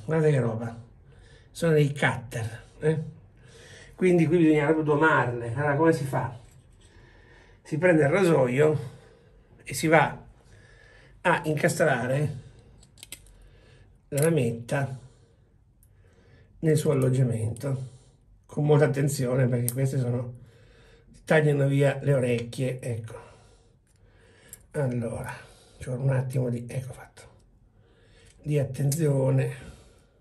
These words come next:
per incastrarlo bene, eccolo qua. Poi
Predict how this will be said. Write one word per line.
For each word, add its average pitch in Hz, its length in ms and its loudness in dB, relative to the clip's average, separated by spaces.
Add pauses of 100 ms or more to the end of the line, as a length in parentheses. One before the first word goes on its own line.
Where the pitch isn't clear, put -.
(2000)
per 131 320 0
incastrarlo 131 680 -2
bene, 135 580 0 (1080)
eccolo 156 380 0
qua. - 340 -12 (1200)
Poi 143 460 6